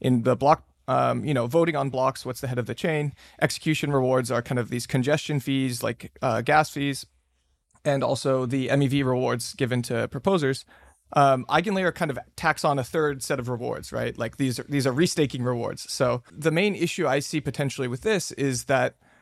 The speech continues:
um, these rewards are outside the purview of what the protocol can see and, and what the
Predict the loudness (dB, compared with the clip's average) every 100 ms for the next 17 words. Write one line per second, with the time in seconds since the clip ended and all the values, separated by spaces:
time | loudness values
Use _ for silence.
0 | _ _ 2 4 4 0 -6 -4 0 0
1 | 0 2 2 2 2 0 2 0 0 -4
2 | -4 -2 -2 -2 -2 -2 -2 -2 0 -2
3 | -6 -6 -2 0 0 0 0 0 0 -2
4 | 0 2 2 0